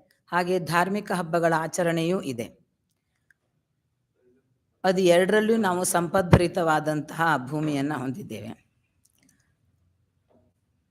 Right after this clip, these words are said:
ನಾವೀಗ ರಾಷ್ಟ್ರೀಯ ಹಬ್ಬಕ್ಕೆ ಹೋಲಿಸಿದ್ರೆ,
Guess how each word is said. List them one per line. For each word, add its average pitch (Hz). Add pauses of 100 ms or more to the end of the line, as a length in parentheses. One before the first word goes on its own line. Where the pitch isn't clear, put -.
(640)
ನಾವೀಗ 226
ರಾಷ್ಟ್ರೀಯ 220
ಹಬ್ಬಕ್ಕೆ 220
ಹೋಲಿಸಿದ್ರೆ, 175